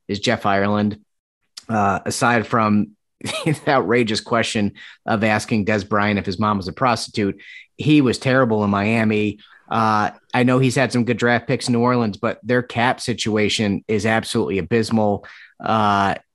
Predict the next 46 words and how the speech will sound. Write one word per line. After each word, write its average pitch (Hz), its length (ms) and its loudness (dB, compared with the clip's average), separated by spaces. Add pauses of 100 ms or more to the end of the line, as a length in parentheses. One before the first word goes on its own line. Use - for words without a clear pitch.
(200)
I 135 220 -2
don't 117 140 2
know. 98 160 0
He, 151 240 2
he, 139 420 2
he 143 300 2
has 131 200 2
a 117 40 -2
lot 110 240 2
of 110 60 0
red 110 180 -2
flags 107 720 -4
for - 180 -2
me, 110 500 2 (160)
uh, 104 280 0
so - 180 -4
I 113 160 0
would 110 160 0
like 107 240 0
them 107 200 0
to 95 40 0
steer 101 280 -2
clear 104 320 -2
of 87 60 -4
Jeff 95 260 -2
Ireland. 98 520 0 (800)
In 135 120 0
terms 175 280 2
of 156 80 4
the 120 60 2
guys 113 320 0
that 117 100 0
I 104 80 2
like, 110 480 0 (120)
I 131 80 0
wrote 147 200 2
an 123 80 2
article 120 600 0
a 90 60 -12
couple 120 240 -2
of 107 60 2
years 117 240 2
ago 95 360 0 (720)
about 113 420 0 (200)
potential 123 400 0
replacements 110 880 -2